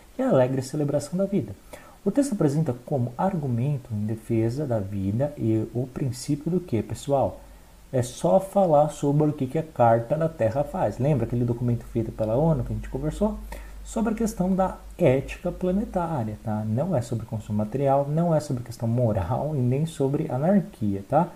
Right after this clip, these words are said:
Portanto, o texto até fala sobre isso. Então, mesmo que você não te soubesse que texto é esse, você saberia pelo texto, só pra interpretar. Quando ele fala, né, sustentabilidade, intensificação de respo-, de esforços pela justiça e pela paz e alegre celebração da vida.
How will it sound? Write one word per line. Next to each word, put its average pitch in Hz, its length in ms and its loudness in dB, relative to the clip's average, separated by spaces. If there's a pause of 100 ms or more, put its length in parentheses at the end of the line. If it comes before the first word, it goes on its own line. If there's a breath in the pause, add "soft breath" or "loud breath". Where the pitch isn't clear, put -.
(380 loud breath)
Portanto, 127 420 2
o 127 60 -4
texto 131 320 0
até 127 180 -2
fala 113 340 0
sobre 131 300 -4
isso. 92 360 -8
Então, 165 200 -2
mesmo 175 300 2
que - 80 -6
você - 100 -2
não 156 100 -2
te - 120 -14
soubesse 123 560 2
que - 80 -20
texto 120 340 -4
é 185 80 4
esse, 156 320 2
você 160 140 -2
saberia 135 500 2
pelo 143 300 0
texto, 104 320 -2
só 95 140 -6
pra - 140 -8
interpretar. 170 640 -2 (480 loud breath)
Quando 127 80 -2
ele 127 100 -4
fala, 98 320 -2
né, 107 140 -2
sustentabilidade, 165 1000 2
intensificação 135 520 -4
de 120 80 -12
respo-, 131 580 -6
de 123 260 -2
esforços 135 480 2
pela 135 200 0
justiça 123 380 -6
e - 20 -20
pela 156 180 -2
paz 170 420 0
e 185 60 -6
alegre 131 360 0
celebração 160 600 0
da 208 100 -2
vida. - 200 -10